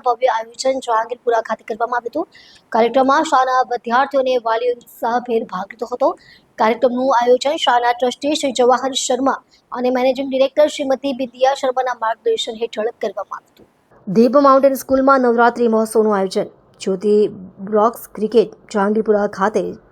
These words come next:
જવાહર શર્મા ટ્રસ્ટી અને બિંદિયા શર્મા મેનેજિંગ ડિરેક્ટર દ્વારા શાળાના બાળકો તથા વાલીશ્રીઓ માટે નવરાત્રી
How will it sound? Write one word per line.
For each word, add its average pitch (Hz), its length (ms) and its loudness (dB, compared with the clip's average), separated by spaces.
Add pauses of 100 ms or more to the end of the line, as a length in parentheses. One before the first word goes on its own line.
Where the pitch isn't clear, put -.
(180)
જવાહર 226 460 2 (140)
શર્મા 214 580 0
ટ્રસ્ટી 233 960 -2
અને 214 160 2 (100)
બિંદિયા 233 380 2
શર્મા 220 240 0
મેનેજિંગ 208 400 0
ડિરેક્ટર 196 420 -2
દ્વારા 202 320 2
શાળાના 190 400 0
બાળકો 190 340 -2 (380)
તથા 220 240 4
વાલીશ્રીઓ 214 560 4
માટે 208 240 0 (560)
નવરાત્રી 220 560 2